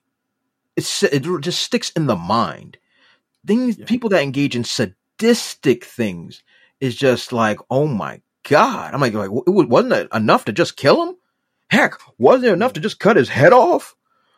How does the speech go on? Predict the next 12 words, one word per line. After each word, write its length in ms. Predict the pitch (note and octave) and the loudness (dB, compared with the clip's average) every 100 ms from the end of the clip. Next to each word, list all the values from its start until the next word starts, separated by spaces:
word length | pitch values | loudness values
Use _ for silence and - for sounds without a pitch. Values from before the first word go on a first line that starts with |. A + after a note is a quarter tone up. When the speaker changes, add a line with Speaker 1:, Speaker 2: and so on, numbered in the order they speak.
| _ _ _ _ _ _ - - | _ _ _ _ _ _ -20 -8
Speaker 1:
You 300 | C#3+ G#3 C#4+ | 0 2 2
had 340 | A#3+ A3+ G3 | 2 2 2
to 120 | F3+ | -2
go 460 | D3 E3 E3+ E3 E3 | -2 4 4 4 0
and 440 | D3+ A#2+ G#2 F#2+ _ - | -2 -2 -2 -6 _ -6
just 400 | D#3+ E3 - G#2+ | 2 2 0 -2
besmirch 920 | F3 D3+ - - C#3+ D3 G#4 - - | 0 0 -2 0 4 6 6 6 0
the 160 | B2 A#2 | 0 2
dude." 400 | A#2+ C3 D3 - _ _ _ _ _ _ | 4 4 2 -8 _ _ _ _ _ _
I'm 260 | C#3+ A#3 D4 | 2 2 2
just 200 | A3+ D3 | 0 -2
like, 300 | B2 A2 | -4 -4